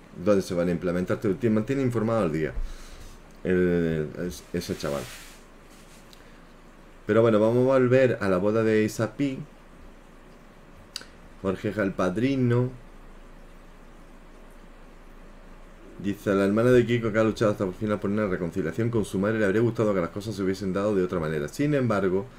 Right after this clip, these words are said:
el pasado viernes era su gran día, así que no era el momento de hurgar en la herida.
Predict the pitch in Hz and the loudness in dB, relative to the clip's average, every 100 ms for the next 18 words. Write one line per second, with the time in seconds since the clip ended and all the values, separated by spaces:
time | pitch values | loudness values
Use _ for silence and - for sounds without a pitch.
0 | - - - - - 95 98 - 113 107 | -20 -20 -20 -8 -4 0 -2 2 2 4
1 | 107 95 90 92 85 87 92 104 98 98 | 4 4 2 2 0 0 0 2 0 0
2 | 95 - 80 95 95 92 92 95 92 95 | 0 -2 -2 0 0 0 0 0 2 2
3 | 92 101 101 82 80 87 73 | 2 0 0 -2 -2 -2 -4